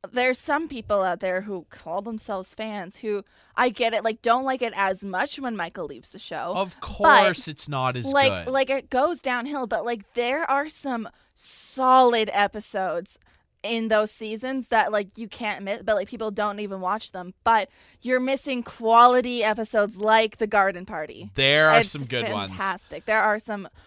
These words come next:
Speaker 1: great ones. The
Speaker 2: I
Speaker 1: ti-,
Speaker 2: like
Speaker 1: the whole
Speaker 2: every
Speaker 1: time where they're in Florida, I, is also fun.
Speaker 2: Yeah, I like
Speaker 1: Um,
Speaker 2: that
Speaker 1: I love
Speaker 2: too.
Speaker 1: that.
Speaker 2: I,
Speaker 1: Um,
Speaker 2: I like every episode of The Office, I'll be honest. I'm such a
Speaker 1: I,
Speaker 2: fan.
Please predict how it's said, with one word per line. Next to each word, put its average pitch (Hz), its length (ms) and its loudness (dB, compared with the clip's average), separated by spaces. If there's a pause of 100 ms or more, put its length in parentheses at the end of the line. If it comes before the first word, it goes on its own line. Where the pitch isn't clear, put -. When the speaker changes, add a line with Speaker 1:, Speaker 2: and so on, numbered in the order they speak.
(200)
Speaker 1:
great 202 500 -2
ones. 175 240 -12
The 127 60 -2
Speaker 2:
I 165 80 4
Speaker 1:
ti-, 202 40 2
Speaker 2:
like 220 200 6
Speaker 1:
the 285 100 6
whole 285 120 8
Speaker 2:
every 185 140 4
Speaker 1:
time 262 220 4
where 277 100 0
they're 233 160 -4
in 190 60 -10
Florida, 208 500 -4 (140)
I, 175 120 -4
is 180 180 -8
also 170 300 -10
fun. 147 320 -16 (140)
Speaker 2:
Yeah, 165 280 6
I 170 220 8
like 170 180 4
Speaker 1:
Um, 170 60 2
Speaker 2:
that 170 300 0
Speaker 1:
I 147 40 0
love 147 140 2
Speaker 2:
too. 131 80 -2
Speaker 1:
that. 170 240 -6 (180)
Speaker 2:
I, 147 160 8
Speaker 1:
Um, 185 120 0
Speaker 2:
I 180 120 10
like 208 240 6
every 165 260 2
episode 170 400 0
of 160 80 -6
The 160 100 -2
Office, 156 400 -2
I'll 165 100 -4
be 151 140 -6
honest. 147 380 -6
I'm 131 100 -6
such - 260 -8
a - 60 6
Speaker 1:
I, 269 80 8
Speaker 2:
fan. 285 340 2